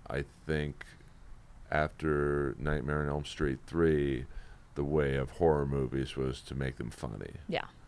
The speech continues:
Speaker 1: Um, we, you know, with almost, like, Stallone and Schwarzenegger type one-liners,
Speaker 2: Oh,
Speaker 1: like,
Speaker 2: yeah.
Speaker 1: "I'll be back,"
Speaker 2: Yeah.
Speaker 1: or, um, you know, "Sneak
Speaker 2: It's
Speaker 1: around."
Speaker 2: prime time, bitch.
Speaker 1: Right. Um,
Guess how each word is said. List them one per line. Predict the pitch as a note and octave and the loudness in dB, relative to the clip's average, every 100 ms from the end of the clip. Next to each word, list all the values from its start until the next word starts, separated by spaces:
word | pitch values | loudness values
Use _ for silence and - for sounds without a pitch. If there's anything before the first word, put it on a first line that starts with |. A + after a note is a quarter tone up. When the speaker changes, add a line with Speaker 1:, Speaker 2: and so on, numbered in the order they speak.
| - - - - | -20 -20 -14 -6
Speaker 1:
Um, | B1 A1+ G1+ G1+ | -4 -4 -6 -8
we, | G1+ D2 | -4 -4
you | C2 | -2
know, | |
with | B1 C2+ D#2+ | -2 0 4
almost, | E2+ D#2+ C#2+ | 6 4 2
like, | D2+ | -2
Stallone | C#2+ - - E2 D2+ D2 C#2+ C#2 | -2 -4 0 4 4 4 2 0
and | |
Schwarzenegger | C2+ - D2 C#2 - C2+ B1 | -2 2 2 2 0 -2 -2
type | C2 C2+ B1+ | -2 -2 0
one-liners, | C2 B1+ A#1 A#1 A1+ G#1 G1+ - - - | -2 -2 -4 -4 -4 -6 -8 -10 -12 -4
Speaker 2:
Oh, | - | 0
Speaker 1:
like, | F#3 - | 0 0
Speaker 2:
yeah. | - | 0
Speaker 1:
"I'll | C2 | 0
be | C2+ C2+ | 2 2
back," | C2+ B1+ B1+ B1 - C#2 | 2 2 2 0 0 0
Speaker 2:
Yeah. | C2+ | 0
Speaker 1:
or, | - B1+ - - - - - | 0 -4 -10 -18 -16 -14 -8
um, | A1 G1+ G1+ G1+ G1+ G1+ G1+ - - | -6 -6 -8 -8 -8 -8 -10 -10 -4
you | D2 | 2
know, | B1 B1+ A#1 | 4 4 0
"Sneak | - - F2+ | -2 0 6
Speaker 2:
It's | E2 D#2 | 8 10
Speaker 1:
around." | C#2+ | 10
Speaker 2:
prime | F3+ F3+ | 12 10
time, | - - F#3 F3 - - - | 8 6 6 2 -2 -10 -4
bitch. | D3+ - - - | -2 -2 -4 8
Speaker 1:
Right. | F#2+ F#2 D2+ A#1 - | 12 12 12 10 4
Um, | D2 C#2+ C2 B1+ A#1+ A1+ A1+ G1+ | 4 6 4 2 -2 -4 -6 -10